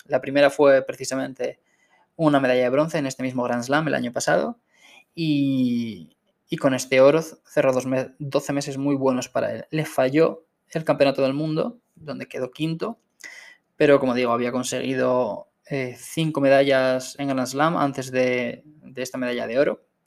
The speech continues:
que era el primer oro para él, por cierto. Había quedado segundo en el Campeonato de Asia. Muy bien, la verdad, y con esto, pues, eh, se consolida en el primer puesto del ranking mundial.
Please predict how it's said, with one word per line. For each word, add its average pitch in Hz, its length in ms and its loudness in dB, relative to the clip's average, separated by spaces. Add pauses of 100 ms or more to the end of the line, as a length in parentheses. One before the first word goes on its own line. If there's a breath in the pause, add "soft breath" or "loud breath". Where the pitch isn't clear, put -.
que 139 100 -6
era 123 340 0
el 127 100 -4
primer 120 260 -6
oro 117 160 -6
para 120 180 -2
él, 143 80 -4
por - 140 -14
cierto. - 420 -8 (360 loud breath)
Había 131 180 0
quedado 120 180 2
segundo 147 480 0
en 143 60 2
el 131 100 -2
Campeonato 127 580 -2
de 120 340 -2
Asia. 151 540 2 (1040 loud breath)
Muy 160 240 4
bien, 123 160 4
la 123 80 0
verdad, 127 420 0
y 120 360 -6
con 123 180 -2
esto, 123 280 -8
pues, 123 320 -6
eh, 120 480 -2 (120)
se 143 160 -4
consolida 127 400 0
en 127 60 2
el 127 80 -4
primer 123 260 -6
puesto 127 300 -4
del 123 380 -4
ranking 127 300 -2
mundial. 120 380 -6